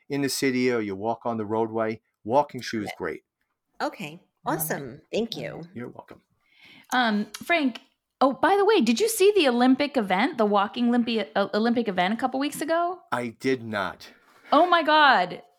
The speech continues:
Speaker 3: It was so cool. It was so cool. I mean, those peop-, those people were walking way faster than I even run. It was
Speaker 1: Oh,
Speaker 3: really
Speaker 1: yeah.
Speaker 3: fun to watch.
Speaker 1: It, it, it's a very, it's a very interesting, um, stride that they have.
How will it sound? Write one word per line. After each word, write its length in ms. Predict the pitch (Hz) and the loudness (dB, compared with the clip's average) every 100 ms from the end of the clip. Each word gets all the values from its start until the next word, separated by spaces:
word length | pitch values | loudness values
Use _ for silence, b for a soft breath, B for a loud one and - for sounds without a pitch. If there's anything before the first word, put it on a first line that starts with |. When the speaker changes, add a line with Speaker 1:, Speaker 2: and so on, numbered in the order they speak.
| - | -6
Speaker 3:
It 100 | 285 | -4
was 160 | 285 | -2
so 640 | - 330 311 320 311 311 _ | 0 2 4 2 0 -4 _
cool. 580 | - 320 269 170 143 - | 0 4 6 4 0 -2
It 80 | 262 | -2
was 180 | 269 262 | 0 -2
so 440 | - 277 240 269 | 0 2 2 2
cool. 500 | 262 285 247 190 170 - | 0 2 4 4 2 0
I 60 | |
mean, 200 | 208 226 | 0 2
those 180 | 233 262 | 2 0
peop-, 340 | - 311 - | -2 -4 -2
those 280 | 233 254 269 | 0 0 0
people 320 | - 302 254 | -2 -2 0
were 160 | 196 185 | 0 0
walking 440 | 175 180 175 190 165 | 2 0 0 -4 -2
way 140 | 175 | -2
faster 460 | 175 160 156 - 165 | 0 0 0 -4 -4
than 140 | 156 | -4
I 160 | 151 165 | -4 -6
even 260 | 147 131 | -8 -6
run. 240 | 143 135 139 | -4 -6 -4
It 80 | |
was 140 | 185 165 | -4 0
Speaker 1:
Oh, 160 | 143 | 0
Speaker 3:
really 260 | 202 214 190 | 2 0 -2
Speaker 1:
yeah. 60 | - | -4
Speaker 3:
fun 180 | 175 165 | -6 -6
to 60 | |
watch. 480 | 156 147 127 - - - | -6 -4 -6 -8 -8 -4
Speaker 1:
It, 340 | 147 160 139 | -2 -2 -4
it, 200 | - 131 | -4 -8
it's 180 | 143 120 | -8 -6
a 60 | 123 | -2
very, 240 | 131 147 | 0 0
it's 160 | 127 123 | -2 -4
a 80 | 120 | 0
very 240 | 160 165 | 2 0
interesting, 760 | 135 151 - 139 - 123 117 - | -2 -6 -6 -12 -8 -8 -8 -8
um, 460 | 110 104 98 95 92 | -4 -4 -6 -8 -6
stride 460 | - 156 180 110 | 0 4 4 2
that 160 | 98 - | -6 -14
they 120 | 92 | -14
have. 360 | 87 65 - | -12 -14 -16